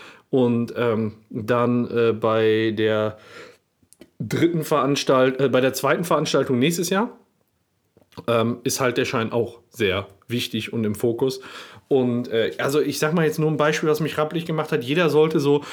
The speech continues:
seine Organisationseinheit darstellen und wie der Stand im Moment ist und wo man das hin entwickeln möchte.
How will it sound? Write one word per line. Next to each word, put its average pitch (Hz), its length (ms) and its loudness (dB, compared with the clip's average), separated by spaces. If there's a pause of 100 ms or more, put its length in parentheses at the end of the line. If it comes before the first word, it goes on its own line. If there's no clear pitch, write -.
(180)
seine 151 340 2
Organisationseinheit 147 1400 2
darstellen 139 720 2
und 127 160 -2
wie 139 60 0
der 131 140 2
Stand 127 260 0
im 117 80 2
Moment 113 260 0
ist 175 220 2
und 127 100 0
wo 123 80 0
man 120 140 2
das 113 160 -2
hin 190 180 2
entwickeln 165 540 0
möchte. 165 480 -2